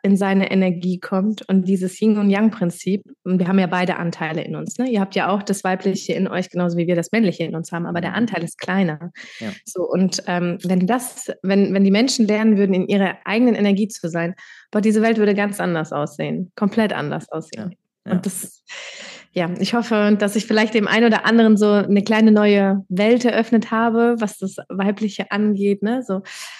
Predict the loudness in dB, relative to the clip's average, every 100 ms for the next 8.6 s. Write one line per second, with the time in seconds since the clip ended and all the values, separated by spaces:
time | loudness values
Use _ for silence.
0 | -20 _ 0 2 2 -2 0 0 0 -2
1 | -2 -2 2 2 4 4 0 2 4 6
2 | 6 4 -2 _ -6 -2 0 2 2 0
3 | -4 0 2 2 -4 -2 -2 0 -2 -8
4 | -6 -4 -4 -4 -4 -4 -6 -6 -4 -4
5 | -2 2 2 0 -4 -4 -2 -2 -2 -6
6 | -4 -4 -4 -4 -2 -2 0 -2 -2 0
7 | 0 -2 -6 -16 -20 -4 0 4 6 4
8 | 2 -2 0 0 -2